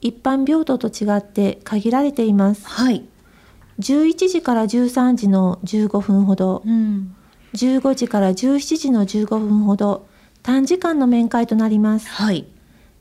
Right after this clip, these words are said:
Speaker 1: ただし、手術の患者さんや急に入室された患者さんに対しては、個別に対応させていただいております。
Speaker 2: はい。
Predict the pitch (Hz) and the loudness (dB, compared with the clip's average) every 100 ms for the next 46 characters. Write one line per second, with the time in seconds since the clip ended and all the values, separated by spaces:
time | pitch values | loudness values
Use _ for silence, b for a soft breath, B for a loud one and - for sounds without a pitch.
0 | _ - 339 330 294 233 220 226 b b | _ -6 -2 -2 -2 -4 -4 -6 b b
1 | b - - 403 370 262 240 240 233 233 | b -10 -2 0 2 0 0 0 0 0
2 | 226 220 214 214 208 214 B B _ _ | -2 0 0 0 0 -2 B B _ _
3 | _ - 302 302 285 302 311 - - 311 | _ -2 0 0 0 0 0 -4 -2 -2
4 | 311 311 294 302 294 302 294 294 294 285 | 0 -2 -2 -2 -2 -2 -4 -2 0 0
5 | 254 208 190 185 190 b b b b b | -2 -2 0 -2 -4 b b b b b
6 | b b _ _ - 247 269 277 285 285 | b b _ _ -6 -4 -2 -2 -4 -2
7 | 285 285 285 285 285 269 269 254 269 262 | 0 0 0 -2 -2 -2 -2 0 0 0
8 | 262 254 240 247 254 185 - - - - | 0 0 2 0 -2 -6 -8 -14 -14 -4
9 | 190 180 | -2 -2